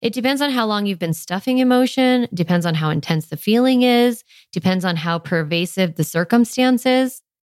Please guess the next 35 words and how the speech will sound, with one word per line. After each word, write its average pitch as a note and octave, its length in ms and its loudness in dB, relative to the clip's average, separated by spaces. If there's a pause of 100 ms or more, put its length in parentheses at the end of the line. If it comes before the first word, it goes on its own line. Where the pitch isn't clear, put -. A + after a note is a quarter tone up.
(100)
But A3+ 100 0
the A#3 80 0
good C4+ 240 0
news F#4 240 0
is F#3+ 200 0
this, F3+ 480 -6 (220)
is G#3+ 120 0
that G#3+ 260 -4
all B3 300 -2
feelings A3 540 2
are F3 180 -2
temporary A3 920 0
and F3+ 140 0
all F3 320 -6
any G3+ 280 -2
feeling G3+ 500 2
ever F3 260 -4
wants G3 480 -4 (240)
is E3+ 180 -4
to F3 100 -4
be E3+ 140 -2
felt. - 460 -10 (340)
Once A3+ 340 -4
you D#4+ 140 0
have D#4 220 2
allowed F#3+ 420 0
your F#3+ 100 -2
feeling, F#3 640 0
you G#3 160 6
will B3+ 140 2
feel G3+ 440 -2
a F#3 80 -2
little E3 240 0
bit D#3+ 220 -6
better. - 380 -6